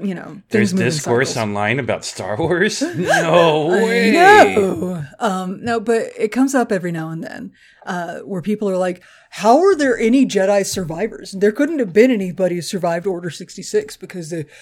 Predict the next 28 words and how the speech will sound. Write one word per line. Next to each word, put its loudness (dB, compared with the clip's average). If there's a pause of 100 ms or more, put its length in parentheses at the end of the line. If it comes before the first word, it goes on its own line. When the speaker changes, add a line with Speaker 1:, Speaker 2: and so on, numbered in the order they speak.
(120)
Speaker 1:
fucking -2
Vader's 2
the -4
coolest, 4
and -4
of -6
course 4
he -4
killed 0
them -6
all." -10 (420)
Okay, -10 (140)
so -6
Vader's -8
one -6
guy. -12 (640)
And -4
yes, -4 (340)
the -6
clones -2
were -4
deployed -4
and -4
there -4
were -4
millions -6
of -14
them. -16